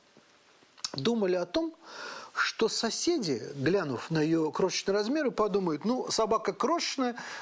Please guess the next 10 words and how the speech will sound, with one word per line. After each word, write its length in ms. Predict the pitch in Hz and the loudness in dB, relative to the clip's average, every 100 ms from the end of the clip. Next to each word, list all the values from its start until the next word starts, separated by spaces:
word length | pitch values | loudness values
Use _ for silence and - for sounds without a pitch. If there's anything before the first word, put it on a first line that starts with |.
| - | -2
значит, 280 | 269 269 311 - | -2 2 0 0
и 40 | 302 | -2
стоит 540 | - - 381 277 - | 0 2 2 0 -2
недорого". 600 | 190 202 226 208 123 - - | 0 2 2 2 0 -6 -8
А 220 | - 170 | -2 0
собачка-то 1040 | 160 - 226 202 175 180 - - 92 - - | 0 0 0 0 0 0 -2 -6 -8 -8 -6
стоила 520 | - - 196 113 110 | -6 -2 -2 -2 -8
очень 240 | 120 - | -6 -4
больших 540 | 156 180 165 - 180 165 | 0 0 0 -2 -2 0
денег. 500 | 320 240 131 - | 0 0 -4 -8